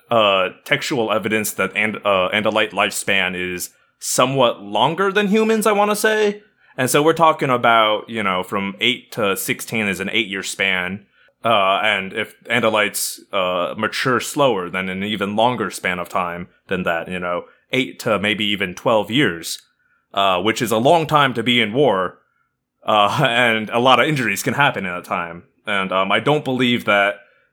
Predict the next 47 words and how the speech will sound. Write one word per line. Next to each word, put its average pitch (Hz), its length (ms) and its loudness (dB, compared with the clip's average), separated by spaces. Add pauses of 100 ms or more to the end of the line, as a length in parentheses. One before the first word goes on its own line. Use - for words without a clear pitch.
(220)
the 123 140 0
morphing 127 320 2
technology 123 580 0
would 107 140 2
heal, 113 540 0 (200)
uh, 95 260 4
any 127 220 2
sort 120 200 -2
of 101 120 -2
old 120 240 2
injuries 117 400 0
you 113 100 -2
had 107 260 0
before 101 260 -8
you 104 140 -4
obtained 110 400 -2
the 165 40 0
morphing 180 300 0
technology. 190 560 0
For 104 220 -2
example, 107 420 -2
they 110 120 2
all 120 140 4
still 117 180 -4
have - 180 -4
their 92 100 -2
belly 147 280 2
buttons, 95 500 -6 (200)
uh, 101 140 2
even 107 220 -2
though 95 120 2
a 95 60 2
belly 98 200 0
button 98 220 -2
is 85 100 -12
essentially 98 640 -6 (280)
just - 220 -2
the 98 80 -6
scar 104 420 2
from 101 160 -6
where 95 100 -2
your 92 120 -2
umbilical 98 440 0
cord 82 260 -10
was - 100 -12
cut, - 300 -6
right? 131 260 2